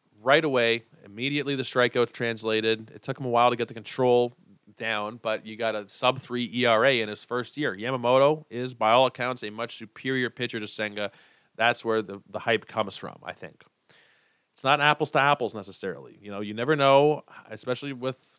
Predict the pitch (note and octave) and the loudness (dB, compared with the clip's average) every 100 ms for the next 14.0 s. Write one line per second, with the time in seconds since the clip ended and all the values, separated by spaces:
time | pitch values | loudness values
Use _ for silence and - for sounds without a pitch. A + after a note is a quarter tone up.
0 | _ G#2+ A#2 G#2 A2+ C3 C#3 A#2+ C3+ C3 | _ -4 -4 -4 -6 0 0 0 -2 -2
1 | C3+ B2+ - A#2+ C3 - _ - A#2 G#2 | -2 -6 -2 2 2 -2 _ -8 -6 -6
2 | A#2 C#3+ B2+ - B2+ B2+ C3 B2 D3 - | -8 -10 -12 -10 -8 -6 -6 -4 -8 -10
3 | - C#3 C3 G2+ - _ _ _ G#2+ A#2 | -2 -2 -2 -10 -12 _ _ _ -8 -6
4 | - A#2+ A2 A2+ - A2 A#2 G#2+ F#2 D#2 | -2 -2 0 -2 0 0 2 2 -2 -10
5 | - - A2 A#2 C3 B2 C3 C3 C3 B2+ | -18 -14 -4 0 0 2 2 4 2 0
6 | - A#2 A2+ A2+ A2 G2+ _ _ C#3+ D#3 | -4 -10 -4 -2 -4 -6 _ _ -4 0
7 | C3+ A#2+ - E2+ _ _ _ _ _ _ | 0 -2 -8 -10 _ _ _ _ _ _
8 | - A#2 A#2 D#3 E3 D3+ C#3+ D3 D3 - | -2 -2 -2 -2 2 4 4 4 0 -4
9 | A#2+ B2 C3 - C3+ B2 B2 A#2 A2+ A#2+ | -8 -6 -6 -4 -4 -4 -6 -4 0 0
10 | - C#3 B2 G#2 A2 C3+ C3 C3 B2+ B2 | -2 -10 -10 0 2 2 0 0 -2 0
11 | A2+ - A2 - G#2+ A2+ G2 E2 _ _ | -4 -4 -6 -4 -6 -4 -6 -10 _ _
12 | _ _ _ _ _ - A#2+ C3+ B2 C3+ | _ _ _ _ _ 0 2 2 0 0
13 | C3 B2 B2 - B2 A#2+ A#2 A2+ - | 2 0 0 -2 -2 0 2 0 -2